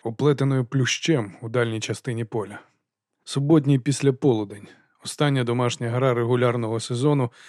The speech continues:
і вони з Джейсоном і Чарлі дивляться, як нещасним ведмежатам дають перцю на їхньому ж стадіоні, де набилося стільки люду, що яблуко не йде впасти. Теплий осінній день, безхмарне небо. Безвітряно, позачасся.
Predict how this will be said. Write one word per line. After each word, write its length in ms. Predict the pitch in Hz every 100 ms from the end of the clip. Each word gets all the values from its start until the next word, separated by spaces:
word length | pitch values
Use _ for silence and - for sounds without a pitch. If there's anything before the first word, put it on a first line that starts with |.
| - _
і 60 | 131
вони 260 | 156 170
з 160 | 131 123
Джейсоном 580 | 147 165 - 139 120 98
і 120 | 139 123
Чарлі 480 | - 165 156 139 - _ _ _
дивляться, 480 | 127 175 175 156 -
як 200 | 127 120
нещасним 540 | 131 - 160 147 135 127
ведмежатам 640 | 127 127 120 170 156 127
дають 300 | 123 139 143
перцю 440 | _ 165 143 -
на 100 | 131
їхньому 340 | 135 131 127 123
ж 120 | -
стадіоні, 540 | - 123 156 170 147 120 - - - -
де 100 | 143
набилося 520 | 143 165 151 135 127
стільки 440 | - 180 185 170
люду, 220 | 165 147
що 220 | 139 - 143
яблуко 440 | 131 113 107 110
не 140 | 117
йде 160 | 113 110
впасти. 540 | 107 - 101 - - - _ _ _ _ _ _ _
Теплий 380 | 175 160 170 165
осінній 560 | 135 127 143 143 131
день, 340 | 117 101 101 104 _ _ _ _
безхмарне 540 | 120 113 120 117 113
небо. 360 | 104 101 95 90 _ _ _ _ _ _ -
Безвітряно, 720 | 123 135 123 110 - 101 95 - _ _ _ -
позачасся. 760 | 110 107 - 95 90 - -